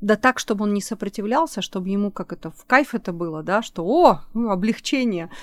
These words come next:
вот, вот это вот. И мне кажется, что вот эта вещь, наверно, она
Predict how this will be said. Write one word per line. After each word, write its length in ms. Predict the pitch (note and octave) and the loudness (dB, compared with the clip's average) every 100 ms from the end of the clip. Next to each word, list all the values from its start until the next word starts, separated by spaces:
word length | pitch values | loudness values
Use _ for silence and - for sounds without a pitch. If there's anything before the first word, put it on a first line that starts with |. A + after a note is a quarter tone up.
| - - | -14 -10
вот, 120 | G3 | -4
вот 140 | A3 A3+ | 0 0
это 220 | G#3 D#3+ | 0 -2
вот. 160 | D#3 - - - | -6 -10 -16 0
И 60 | |
мне 180 | A3 D4 | 4 4
кажется, 380 | D#4 C4+ - G#3+ | 4 2 2 -6
что 260 | - G#3 G3 | -4 -4 -4
вот 180 | G3+ | -4
эта 180 | C4+ A#3 | -4 -2
вещь, 300 | G#3+ D#4+ - | -2 -2 -2
наверно, 640 | A#3 G#3 A#3 B3+ A3 G3 - | -4 -2 -4 -2 -2 -2 -2
она 320 | G3+ A3+ | -2 0